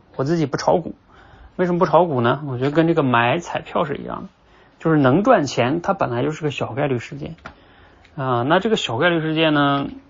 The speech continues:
我觉得很难发生，所以我也就不去炒股了，耽误那些时间啊。啊，甚至像买彩票我也不买，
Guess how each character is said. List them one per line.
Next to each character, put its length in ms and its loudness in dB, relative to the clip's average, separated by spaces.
我 160 -2
觉 140 0
得 100 2
很 180 -2
难 200 2
发 160 4
生， 260 -2
所 240 -4
以 80 2
我 180 2
也 80 0
就 120 -6
不 100 -10
去 100 -10
炒 220 -6
股 180 -10
了， 100 -16
耽 200 2
误 60 0
那 140 -2
些 100 -6
时 220 -10
间 180 -8
啊。 200 -12
啊， 200 -4
甚 180 2
至 80 2
像 160 0
买 140 2
彩 140 -2
票 260 2
我 120 0
也 100 -6
不 100 -8
买， 220 -10